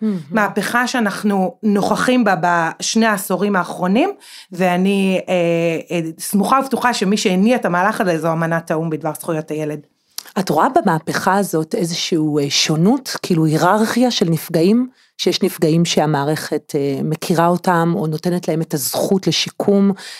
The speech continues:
Speaker 1: יותר לגיטימי מאשר נפגעים אחרים?
Speaker 2: אני אענה לך, למרות שאני לא בטוחה שזה מה שאת שואלת, אבל אני כן,
Speaker 1: <laughs>
Speaker 2: אני כן אומר לך, שכשאני מדברת על, אה, האחריות של המדינה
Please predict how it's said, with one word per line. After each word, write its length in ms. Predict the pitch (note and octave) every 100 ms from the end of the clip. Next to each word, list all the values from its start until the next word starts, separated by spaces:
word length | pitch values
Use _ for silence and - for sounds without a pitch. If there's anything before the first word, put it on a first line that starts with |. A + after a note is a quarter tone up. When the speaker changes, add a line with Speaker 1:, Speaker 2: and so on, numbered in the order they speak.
| -
Speaker 1:
יותר 300 | F3+ E3+ G3+ A#3 B3
לגיטימי 640 | A#3 A3+ - B3 A#3 A#3+
מאשר 540 | G#3+ E3+ - F#3+ F#3
נפגעים 420 | F#3+ E3+ - E3 F3
אחרים? 460 | - D#3+ G3+ C#4 D#4 - - - - _ -
Speaker 2:
אני 200 | B3 B3+
אענה 180 | B3 C#4+
לך, 180 | D#4+
למרות 220 | A#3+ A#3 C#4
שאני 120 | B3
לא 60 |
בטוחה 320 | A#3+ C4 A3 A3
שזה 220 | G#3 F#3+
מה 80 | G3+
שאת 220 | G3+ F3
שואלת, 400 | F#3+ F3+ D3 -
אבל 240 | E3 F3+
אני 160 | F#3 G3
כן, 240 | F#3+ B3+ B3
Speaker 1:
<laughs> 100 | F#3+
Speaker 2:
אני 160 | A3
כן 200 | G#3+ D4+
אומר 280 | D#4 A3 E3
לך, 220 | E3+ F#3 - - - -
שכשאני 540 | - G#3 - G3 B3+
מדברת 680 | E4+ B3+ F#3+ G3+ B3 C4+ C4+
על, 240 | - F3+ F3 -
אה, 240 | F3 E3 E3 -
האחריות 580 | F#3 - - G3 A3+ C#4
של 120 | C#4+
המדינה 520 | G3+ E3+ F#3 G#3+ G3+